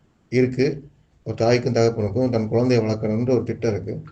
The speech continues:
அந்த திட்டம் யார் கொடுத்தது? நீ கண்டுபிடிச்சதா? அந்த தாயும் தகப்பனும் கண்டுபிடிச்சதா? இல்ல. அந்த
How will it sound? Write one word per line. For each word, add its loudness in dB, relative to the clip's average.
அந்த 0
திட்டம் 6
யார் 8
கொடுத்தது? 2
நீ 2
கண்டுபிடிச்சதா? 2
அந்த -10
தாயும் 2
தகப்பனும் -2
கண்டுபிடிச்சதா? -6
இல்ல. -4
அந்த -6